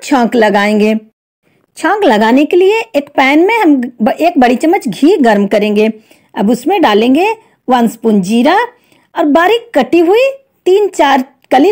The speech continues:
लहसुन की। अच्छी तरह से उसे चलाते हुए गैस ऑफ कर देंगे। अब इस छौंक को हम सूप में डाल देंगे।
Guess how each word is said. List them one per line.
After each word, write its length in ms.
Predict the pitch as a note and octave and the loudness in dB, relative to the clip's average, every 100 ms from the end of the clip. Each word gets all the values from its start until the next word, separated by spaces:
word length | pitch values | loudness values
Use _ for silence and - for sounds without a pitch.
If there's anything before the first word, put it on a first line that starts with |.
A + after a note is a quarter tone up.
| G#4 | 4
लहसुन 420 | A#3+ G#3 A3+ G3 | 2 2 0 -2
की। 200 | F#3+ G3 G3 _ _ _ | 0 0 -2 _ _ _
अच्छी 220 | - G3+ C4 | -12 -6 -2
तरह 200 | C4 C4 | 0 0
से 120 | D#4+ | -2
उसे 180 | C#4+ G4 | -2 -2
चलाते 460 | D#4+ G3+ G#3 G#3 | 0 0 -2 0
हुए 200 | C4 G4 | 0 0
गैस 320 | G4 B3 E4 - | 0 0 -2 -4
ऑफ 240 | B3 F#3+ - | -2 -2 0
कर 140 | G#3 F#3 | -4 -2
देंगे। 340 | G3+ G3+ G3+ G3+ _ _ _ | -2 0 -2 -4 _ _ _
अब 140 | G#3+ | -2
इस 220 | C#4 C#4 - | -2 -2 -6
छौंक 340 | - G#4 - | -2 -2 -2
को 120 | G#4+ | -2
हम 260 | E4 A4 C#5 - _ _ _ _ _ | 0 0 -2 -8 _ _ _ _ _
सूप 300 | - C#4 B3 G4+ | -4 -2 -2 -4
में 140 | B4+ | 0
डाल 300 | C#4 G3+ G3 | 2 2 2
देंगे। 300 | G3+ G3+ G3+ | 2 0 0